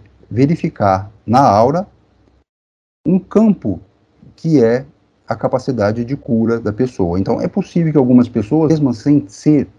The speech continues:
reikianas, elas podem realizar curas. Porém, como eu falei, elas estão utilizando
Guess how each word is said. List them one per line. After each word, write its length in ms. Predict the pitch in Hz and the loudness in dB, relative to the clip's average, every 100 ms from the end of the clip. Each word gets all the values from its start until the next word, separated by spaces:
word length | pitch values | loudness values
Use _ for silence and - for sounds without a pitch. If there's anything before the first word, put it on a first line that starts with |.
| _ | _
reikianas, 880 | 98 101 101 117 90 101 131 160 _ _ _ _ | -4 -4 0 0 2 0 -2 -6 _ _ _ _
elas 380 | 110 120 131 - _ _ _ _ _ _ - | 0 2 0 -2 _ _ _ _ _ _ -4
podem 540 | 143 139 156 170 185 - _ _ _ _ _ - | 0 0 0 -2 -4 -10 _ _ _ _ _ -4
realizar 380 | 147 151 151 | 0 0 -2
curas. 500 | 160 147 151 87 - _ _ _ _ - | -4 -2 -2 -2 -8 _ _ _ _ -2
Porém, 320 | 123 117 156 | 2 2 0
como 120 | 139 | 0
eu 60 | 101 | 0
falei, 420 | 135 151 131 156 - _ _ | 2 2 0 -2 -10 _ _
elas 340 | 101 101 95 | -4 -2 -2
estão 500 | 107 104 - 82 78 - - _ _ - | -4 -6 -4 -6 -6 -12 -20 _ _ 2
utilizando 880 | 160 175 160 143 107 92 107 143 | 2 4 4 4 4 0 0 -2